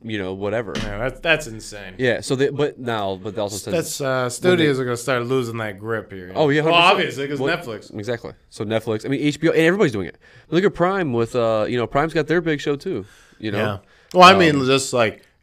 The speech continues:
Speaker 2: getting the season and then giving it a,
Speaker 1: Oh,
Speaker 2: that
Speaker 1: oh, and
Speaker 2: last
Speaker 1: Andrew went
Speaker 2: season,
Speaker 1: off for
Speaker 2: you
Speaker 1: sure,
Speaker 2: know what I mean? Like
Speaker 1: absolutely, yeah, yeah, I guess you're right. 'Cause the creation is one thing, but
Speaker 2: Yeah.
Speaker 1: that's another, that's another season I'm excited to come out.
Speaker 2: What's
Speaker 1: Um,
Speaker 2: up?
Speaker 1: Amazon Prime. Uh, literally was just thinking about it. Uh, Bad Boys.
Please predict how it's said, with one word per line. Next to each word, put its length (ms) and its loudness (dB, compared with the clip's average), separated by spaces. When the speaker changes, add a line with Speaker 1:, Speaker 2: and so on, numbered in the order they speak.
Speaker 2:
getting 400 4
the 120 -2
season 460 -2
and 160 -4
then 200 -2
giving 300 -2
it 40 -4
a, 220 -6
Speaker 1:
Oh, 180 6
Speaker 2:
that 140 8
Speaker 1:
oh, 20 4
and 140 6
Speaker 2:
last 140 6
Speaker 1:
Andrew 80 2
went 100 0
Speaker 2:
season, 160 4
Speaker 1:
off 60 2
for 40 -2
Speaker 2:
you 60 -4
Speaker 1:
sure, 160 0
Speaker 2:
know 80 2
what 80 -2
I 40 -2
mean? 80 -2
Like 160 -2
Speaker 1:
absolutely, 560 -8
yeah, 100 -6
yeah, 140 -12
I 60 -14
guess 160 -14
you're 80 -12
right. 100 -14
'Cause 120 -12
the 40 -10
creation 540 0
is 100 -8
one 200 -6
thing, 240 -12
but 240 -12
Speaker 2:
Yeah. 300 -6
Speaker 1:
that's 180 -4
another, 140 2
that's 180 -2
another 200 -2
season 260 -6
I'm 100 -6
excited 320 -6
to 60 -16
come 160 -8
out. 320 -10
Speaker 2:
What's 180 -8
Speaker 1:
Um, 180 -8
Speaker 2:
up? 80 -14
Speaker 1:
Amazon 280 -6
Prime. 300 -6
Uh, 200 -8
literally 380 -2
was 80 -6
just 120 -10
thinking 200 -6
about 220 -4
it. 100 -10
Uh, 280 8
Bad 220 6
Boys. 400 2